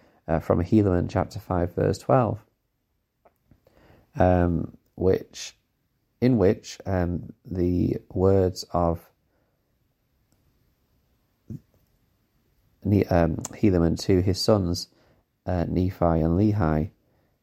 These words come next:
uh, are spoken about. Uh, and it says in Helaman five, verse twelve,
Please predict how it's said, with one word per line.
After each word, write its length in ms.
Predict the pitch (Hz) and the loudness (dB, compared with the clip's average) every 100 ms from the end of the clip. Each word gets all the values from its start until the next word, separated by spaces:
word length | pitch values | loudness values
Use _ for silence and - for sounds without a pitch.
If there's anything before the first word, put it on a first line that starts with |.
| _ | _
uh, 40 | 82 | -2
are 340 | 78 - 78 | 0 0 -2
spoken 480 | - - 90 - 92 | -6 -2 -2 -2 -4
about. 480 | - 69 - - - _ _ _ | -2 -2 -4 -10 -20 _ _ _
Uh, 280 | 92 87 80 - | -4 -2 -2 -4
and 460 | - 90 90 85 - - | -2 0 0 -4 -8 -14
it 220 | - - - | -8 -8 -6
says 320 | 82 80 80 | -2 -2 -2
in 100 | 78 | -2
Helaman 340 | 98 95 90 | 0 2 0
five, 280 | 85 90 87 | 0 0 0
verse 220 | 90 87 | 0 -2
twelve, 500 | - 101 - - 127 | -2 0 0 -2 -6